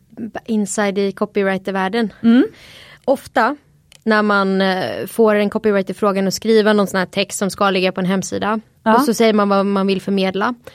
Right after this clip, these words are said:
Speaker 1: Och för att skapa och få mer tyngd i det så vill man ha en trovärdig avsändare, och det kan inte bara vara anonymt företaget. Så då tar man då,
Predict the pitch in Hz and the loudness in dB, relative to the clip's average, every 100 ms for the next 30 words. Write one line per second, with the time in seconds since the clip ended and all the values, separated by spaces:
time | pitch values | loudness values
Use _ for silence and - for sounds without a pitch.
0 | - - - 240 - - 233 233 233 - | -20 -18 -4 -4 -4 -2 0 2 0 -2
1 | - - 226 214 - 214 196 202 202 196 | -8 0 0 0 -2 -4 0 -2 0 0
2 | 190 - 302 247 175 143 170 - 196 196 | 0 2 4 4 2 -2 -4 -4 -4 0
3 | 208 202 190 196 190 208 180 180 180 214 | 0 0 2 0 0 -2 -2 -2 0 0
4 | 185 247 247 208 180 185 202 208 196 180 | 0 0 2 2 2 0 0 0 0 -2
5 | 185 170 175 180 180 180 - 190 - 175 | -2 -2 -2 -2 -2 -4 -4 -6 -6 -8
6 | 220 233 202 190 - 185 190 196 185 180 | -6 -6 -6 -6 -2 0 2 0 -2 -2